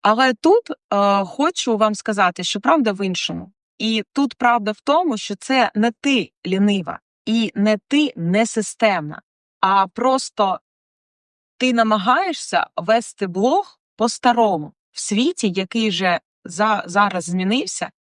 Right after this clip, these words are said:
і так вже просто не працює. Дві тисячі двадцять п'ятий рік — це час, коли контент більше не потрібно вигадувати з нуля.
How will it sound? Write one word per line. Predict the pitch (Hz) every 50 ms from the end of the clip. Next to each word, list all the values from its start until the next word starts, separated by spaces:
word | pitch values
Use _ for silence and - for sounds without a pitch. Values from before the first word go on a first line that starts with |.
| _ _ _ _ -
і | 214
так | 180 - 240 254 269
вже | 240 214 185 175
просто | - - 196 185 175 - - - 156 - - -
не | 190 202 220 233
працює. | 226 220 196 190 180 - - - 175 156 143 - - _ _ _ _ _ _ _ _ _ _ -
Дві | - 220
тисячі | - 359 392 - 302 214
двадцять | 190 247 269 - - 214 _
п'ятий | - 247 240 254 - - 220 196
рік — | 214 262 330 427 - - -
це | - - 226 220
час, | - - - - 240 294 381 392 - -
коли | - - 214 220 226 254 277 262
контент | - - - 214 208 208 202 - - 247 262 320 392 381 339 233
більше | 185 156 208 233 277 302 294 - - 202 - -
не | 190 190 202 220 254 311
потрібно | - 285 247 - 202 226 226 208 196 185
вигадувати | 170 160 170 156 190 196 196 180 185 165 175 170 - 160
з | 156 -
нуля. | 160 160 151 151 -